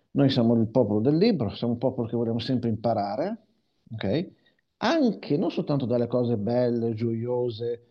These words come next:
noi dobbiamo trarre un insegnamento, ma anche dalle cose brutte, tristi, anche dalla morte. Noi dobbiamo imparare qualcosa. Non bisogna considerare la morte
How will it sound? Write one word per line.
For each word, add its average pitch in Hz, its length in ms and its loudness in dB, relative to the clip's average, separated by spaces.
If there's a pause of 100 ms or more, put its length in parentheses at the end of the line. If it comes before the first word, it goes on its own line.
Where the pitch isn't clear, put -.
(280)
noi 127 280 2
dobbiamo 120 320 2
trarre 120 380 0
un 107 140 -2
insegnamento, 98 880 -4 (380)
ma 123 240 2
anche 220 200 4
dalle 160 180 6
cose 165 280 2
brutte, 170 520 0
tristi, 180 460 0
anche 196 340 0
dalla 196 360 0
morte. 147 760 -8 (680)
Noi 202 160 4
dobbiamo 160 340 6
imparare 143 540 4
qualcosa. 82 680 -2 (1300)
Non 170 160 8
bisogna 208 420 8
considerare 165 720 6
la 139 160 -2
morte 131 960 -4